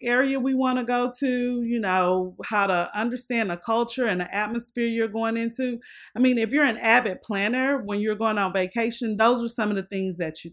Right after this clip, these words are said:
think about. While it's true, you know, these things ring true for the journeys that we're gonna go on when we take vacations and what have you.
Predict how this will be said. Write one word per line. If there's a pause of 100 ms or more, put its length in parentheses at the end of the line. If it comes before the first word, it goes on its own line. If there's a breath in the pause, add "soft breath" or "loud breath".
think
about. (1040 loud breath)
While
it's
true, (100)
you
know,
these
things
ring
true
for
the
journeys
that
we're
gonna
go
on
when
we
take
vacations
and
what
have
you.